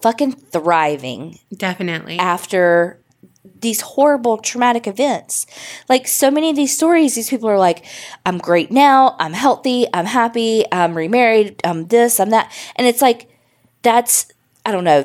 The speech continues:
Speaker 1: that's so, it's just fucking, I don't know, amazing and heartwarming. And I hope that everyone else can feel the strength from these stories that I feel.
Speaker 2: Yeah. And not just people who are going through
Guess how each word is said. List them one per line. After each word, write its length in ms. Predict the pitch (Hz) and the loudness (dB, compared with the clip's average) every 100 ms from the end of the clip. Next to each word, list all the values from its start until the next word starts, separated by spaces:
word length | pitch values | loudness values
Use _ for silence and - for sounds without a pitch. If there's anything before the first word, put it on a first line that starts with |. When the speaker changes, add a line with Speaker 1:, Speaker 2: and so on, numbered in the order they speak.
| - | 2
Speaker 1:
that's 220 | 214 214 | 0 2
so, 600 | - 226 208 214 202 - _ _ _ _ | 0 4 4 4 2 -2 _ _ _ _
it's 180 | 220 - | -2 0
just 260 | 262 262 - _ - | -2 -4 -8 _ -4
fucking, 400 | 220 202 185 - - | -2 0 -2 -4 -2
I 80 | |
don't 120 | 175 151 | -2 -2
know, 220 | 139 - | -6 -4
amazing 520 | 165 147 147 143 165 - | -2 0 -2 -6 -10 -8
and 100 | 202 | -2
heartwarming. 540 | 180 151 165 156 139 | 0 0 -2 -4 -4
And 420 | 127 165 160 156 - _ _ _ _ _ - | -2 0 -2 -8 -10 _ _ _ _ _ -4
I 60 | |
hope 200 | 214 226 | 0 0
that 200 | 226 - | 0 0
everyone 380 | 208 202 196 190 - | 0 0 0 0 2
else 260 | 185 175 | 0 -2
can 180 | - 180 | -6 -8
feel 300 | - 180 175 | -2 2 2
the 100 | 180 | 2
strength 480 | - - 165 214 - | -6 -4 -4 -4 -6
from 200 | 180 180 | -6 -4
these 200 | 165 165 | -4 -6
stories 380 | - 156 156 151 | -4 -2 -2 -2
that 180 | 143 - | -4 -2
I 140 | 131 | -4
feel. 420 | - 123 - - _ _ _ _ _ _ _ | -6 -12 -14 -18 _ _ _ _ _ _ _
Speaker 2:
Yeah. 380 | 190 190 185 170 - | -6 -4 -2 -4 -6
And 220 | 247 254 | -2 0
not 420 | 226 226 277 277 - | 2 2 0 -4 -8
just 480 | 254 233 233 - _ _ _ _ _ _ _ _ - | -6 -6 -6 -12 _ _ _ _ _ _ _ _ -6
people 300 | 226 226 208 | -6 -2 -4
who 180 | 214 | -2
are 220 | 185 175 202 | 0 2 0
going 380 | 196 185 180 | -2 -2 -4
through 640 | 180 185 185 180 180 180 | -6 -6 -4 -2 -4 -6